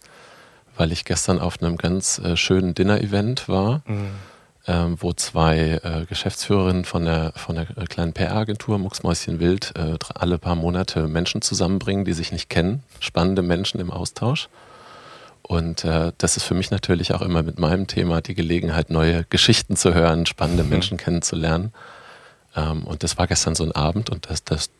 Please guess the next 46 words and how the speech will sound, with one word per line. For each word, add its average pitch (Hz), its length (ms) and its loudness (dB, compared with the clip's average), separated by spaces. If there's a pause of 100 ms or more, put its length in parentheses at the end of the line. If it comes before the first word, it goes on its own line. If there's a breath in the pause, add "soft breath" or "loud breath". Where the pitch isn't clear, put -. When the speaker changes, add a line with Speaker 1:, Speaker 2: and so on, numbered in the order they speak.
(220)
Speaker 1:
äh, 80 140 -6
das, - 240 -12
äh, - 180 0
spüre - 260 4
ich - 120 2
nach, 76 340 2
das - 220 -4
wirkt 78 260 -4
nach. 78 380 0 (840 loud breath)
Ähm, 78 240 -2
deswegen 78 520 -4
bin 80 120 -4
ich - 180 -4
heute 80 260 0
bei 73 100 0
dir 73 140 2
mit 71 120 -2
guter, 73 420 0 (400 soft breath)
guter 78 380 0
Energie. 71 380 0 (760 soft breath)
Speaker 2:
Das - 200 -2
freut 90 240 4
mich. 90 160 -4
Speaker 1:
Ja. 104 80 0
Speaker 2:
Und 92 120 4
ich 95 100 -2
merke 104 300 4
gerade, 95 280 4
so 98 100 -4
ein 95 100 -2
bisschen 117 280 4
deiner 98 220 6
guten 101 200 0
Energie 95 300 2
kann - 200 2
ich 98 120 0
gebrauchen. 104 560 4 (200)
Speaker 1:
Ja. 87 60 -2 (300 loud breath)
Speaker 2:
Ich - 60 -20
bin 95 160 -4
heute 95 160 0
Morgen 95 220 4
ein - 20 -4
bisschen 92 260 0
matschig - 480 0
aufgewacht, 90 640 -4